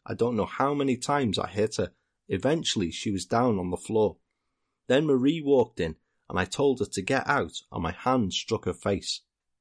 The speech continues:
She went out and came straight back in again. I didn't want her to see her mother on the floor, so I grabbed her by the throat and pushed her up against the wall.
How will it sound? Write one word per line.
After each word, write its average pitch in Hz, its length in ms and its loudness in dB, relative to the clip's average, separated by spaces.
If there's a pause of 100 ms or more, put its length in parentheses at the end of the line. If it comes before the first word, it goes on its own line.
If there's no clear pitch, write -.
(140)
She - 220 0
went 196 220 6
out 190 300 4
and 139 100 -2
came 151 320 0
straight - 340 0
back - 240 -4
in 110 120 2
again. 92 320 -2 (220)
I - 120 -2
didn't 156 320 0
want 175 180 2
her 165 60 0
to - 160 -4
see 156 260 0
her 127 80 4
mother 131 320 4
on 87 140 0
the 87 80 -4
floor, 117 520 2
so - 220 -6
I 104 100 2
grabbed 139 360 0
her 160 60 0
by 147 200 0
the 135 100 -4
throat 123 440 0
and 82 120 -4
pushed - 300 -4
her 127 140 2
up 139 120 -4
against 95 440 -2
the 87 40 0
wall. 92 360 2